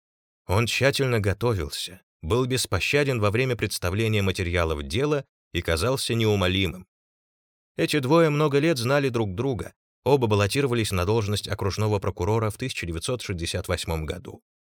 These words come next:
Маккан занимал этот пост до сих пор. Бойл немедленно попросил доктора Кеннета Смейла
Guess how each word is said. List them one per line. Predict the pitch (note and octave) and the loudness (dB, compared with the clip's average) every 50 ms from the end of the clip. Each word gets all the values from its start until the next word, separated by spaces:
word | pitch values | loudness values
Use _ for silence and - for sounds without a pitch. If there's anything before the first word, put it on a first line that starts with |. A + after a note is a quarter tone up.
| _ _ _ | _ _ _
Маккан | G2+ G2+ G#3 G3 - - - - C3 D#3+ D3+ C#3 - - _ _ _ | 2 2 2 2 0 -4 -2 0 0 0 0 -4 -8 -12 _ _ _
занимал | - D2+ D#2 E2+ F#2 A2 D3+ E3+ F3 | -4 -4 -2 0 2 2 2 2 2
этот | E3+ D#3+ D#3 A2+ - _ | 2 0 -2 -4 -2 _
пост | - B2+ C#3+ C3+ - - - - | 0 0 2 0 -4 -10 -12 -4
до | G2 F#2+ | -4 -2
сих | - - F#2+ - - | -2 -2 -6 -10 -10
пор. | - E2 - - - - _ _ _ _ _ _ _ _ - | -12 -12 -12 -12 -16 -20 _ _ _ _ _ _ _ _ -6
Бойл | E2+ E2 F2 G#2 C#3+ E3 F3 E3+ | -2 2 4 6 6 6 6 4
немедленно | D#3+ C#3 B2+ C3 D#3 E3+ D#3+ E3+ E3+ E3 D#3 | 4 2 2 2 2 2 2 2 2 2 2
попросил | D#3+ - - C3+ B2 - - C#3+ C#3 A#2+ | 0 2 2 2 2 2 2 0 2 6
доктора | A2+ A#2 E3 - - - A2+ G#2+ | 6 4 4 4 2 0 0 0
Кеннета | - - G#2 G2 F#2+ F#2+ F2+ - F2+ | 2 2 2 4 4 2 2 0 -2
Смейла | - - - G#2+ C#3 D#3 D#3 D#3 E3+ E3 D#3 | -2 0 -2 -2 0 0 2 2 2 2 2